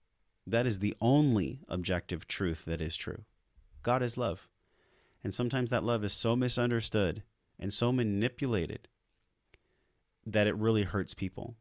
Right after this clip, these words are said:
And I think that's where we are now, is we are being forced to look in the mirror. We're like, we're pretty much, like, somewhere between six and thirteen years old as a species, as a humanity.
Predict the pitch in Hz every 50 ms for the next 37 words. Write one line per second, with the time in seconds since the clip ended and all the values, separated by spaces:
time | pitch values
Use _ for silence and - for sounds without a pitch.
0 | _ _ _ _ - 104 101 101 98 - 117 113 110 117 113 107 - - 107 101
1 | 101 95 98 95 95 90 87 87 90 90 87 67 80 87 85 90 92 90 90 82
2 | 87 90 87 85 82 - - - - - 98 98 107 117 - - - - - -
3 | 110 98 92 101 101 - - 113 113 113 113 113 113 101 90 85 82 90 104 110
4 | - _ _ _ - 104 113 120 127 123 113 - - _ - - - - - _
5 | _ _ _ - - 135 - - 165 165 156 131 135 185 - - - 120 95 87
6 | 82 - - - _ _ - - 101 98 98 98 90 90 95 90 - 98 90 82
7 | 82 - - 92 80 - - - 82 78 - 90 80 62 - - 92 82 80 78
8 | 76 76 - 80 73 71 67 - - - - 80 80 - 80 - - - 85 80
9 | - - 60 58 - - - - - 92 92 92 78 90 95 82 78 73 76 87
10 | 85 - - - - 110